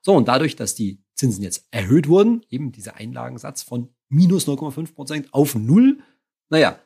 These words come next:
da gibt's für viele Banken zumindest auch keinen Grund mehr, Negativzinsen, Verwahrentgelte zu verlangen. Und die fallen jetzt der Reihe nach auch weg. Eine ganze Reihe von großen Banken, das ist zum Beispiel die I N G dabei, die Postbank, die Deutsche Bank, die Commerzbank,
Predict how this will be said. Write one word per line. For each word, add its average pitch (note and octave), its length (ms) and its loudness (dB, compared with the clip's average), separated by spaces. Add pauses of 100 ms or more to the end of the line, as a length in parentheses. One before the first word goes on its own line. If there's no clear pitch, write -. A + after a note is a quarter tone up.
da - 80 -20
gibt's C3+ 240 -8
für A2+ 80 -10
viele - 340 0
Banken C3+ 300 -4
zumindest A#2+ 400 -6
auch D3 240 -2
keinen C3+ 380 -2
Grund B2+ 320 -4
mehr, B2 220 -6 (280)
Negativzinsen, C3 720 0
Verwahrentgelte G#2+ 960 -2
zu C3+ 140 -8
verlangen. C3 320 0
Und A2+ 100 -2
die G2 60 -6
fallen A2 240 2
jetzt - 260 -4 (260)
der F#2 140 -6
Reihe A2+ 320 2 (100)
nach F#2+ 360 -10
auch - 180 -14
weg. D3+ 220 -4 (240)
Eine - 80 -20
ganze A#2+ 320 0
Reihe A#2 180 4
von G2 220 -8
großen A#2 360 -6
Banken, A#2 480 0
das F#2+ 120 -6
ist - 180 -20
zum - 80 -20
Beispiel - 300 -20
die G#2+ 80 -18
I - 20 -12
N F#2+ 80 -10
G A#2+ 220 4
dabei, G#2+ 460 0 (280)
die - 80 -14
Postbank, - 640 -2
die A2+ 80 2
Deutsche G2 380 -6
Bank, G2+ 420 -12
die G#2 180 -14
Commerzbank, G2 680 -4